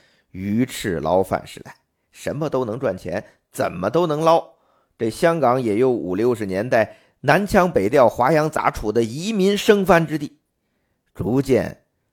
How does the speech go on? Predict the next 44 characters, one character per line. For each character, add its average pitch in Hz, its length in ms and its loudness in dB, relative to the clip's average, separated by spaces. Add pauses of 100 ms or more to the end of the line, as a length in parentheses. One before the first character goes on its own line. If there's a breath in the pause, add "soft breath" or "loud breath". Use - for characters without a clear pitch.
融 98 400 -4
合 90 240 -4
形 85 260 -10
成 87 240 -10
自 92 240 -8
己 69 160 -12
的 - 320 -12 (100)
香 90 380 -4
港 78 220 -12
文 50 120 -14
化。 - 160 -16 (600)
不 95 100 -8
管 92 220 0
是 101 220 -2
三 143 440 -2
姑 151 220 0
六 120 200 4
婆、 117 380 2
大 117 240 -2
仙 135 220 0
马 110 260 -6
会 123 220 0
的 95 240 0 (320 loud breath)
市 165 240 -4
民 147 180 0
文 90 140 -2
化， - 240 -14 (300)
还 90 220 -6
是 87 180 -10
精 165 480 -4
致 104 320 -6
讲 - 360 -10
究、 101 240 0
追 127 200 -2
求 98 200 -4
格 90 180 -4
调 107 240 4
的 80 100 -2
中 175 340 -2
产 131 220 -8
白 120 200 0
领 147 220 -2
文 - 80 -20
化， - 200 -20